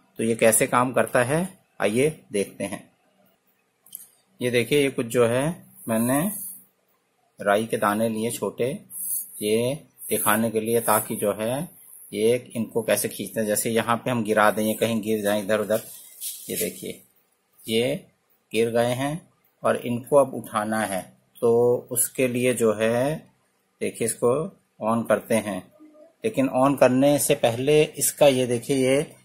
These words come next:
यूएसबी वाला है, ये यूएसबी में लगता है, या तो इसको computer में लगाएं या इसको charger में लगाएं।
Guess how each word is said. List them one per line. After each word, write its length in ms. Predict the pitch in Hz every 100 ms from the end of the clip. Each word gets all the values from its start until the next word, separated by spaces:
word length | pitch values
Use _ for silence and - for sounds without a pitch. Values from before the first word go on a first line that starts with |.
| _ _ -
यूएसबी 500 | 123 123 110 110 139
वाला 260 | 127 123
है, 180 | 117 123 117 - _ 117
ये 60 |
यूएसबी 460 | 117 117 117 107 127
में 100 | 127
लगता 240 | 110 - 131
है, 60 |
या 120 | 120 117
तो 100 | 127
इसको 220 | 120 131
computer 380 | 123 117 127 143
में 140 | 143
लगाएं 300 | 135 135 135
या 140 | 127
इसको 200 | 123 - 120
charger 420 | 110 101 107 110
में 120 | 107
लगाएं। 320 | 104 101 101